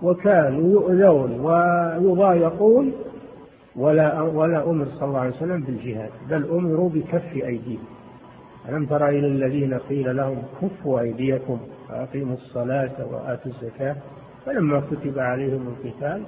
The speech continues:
تولوا، فلما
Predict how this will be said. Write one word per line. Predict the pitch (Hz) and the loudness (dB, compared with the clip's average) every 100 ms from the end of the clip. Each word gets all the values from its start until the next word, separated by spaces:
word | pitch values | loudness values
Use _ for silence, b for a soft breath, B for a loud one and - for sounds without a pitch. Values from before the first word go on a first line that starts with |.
| - | -8
تولوا، | 170 143 131 123 143 - - - - - - - - - - - - - 170 160 170 151 | -6 -4 -4 -4 -6 -10 -16 -20 -20 -20 -20 -20 -20 -20 -20 -20 -20 -10 -6 -4 -2 -2
فلما | 175 156 147 139 | -2 0 -2 -2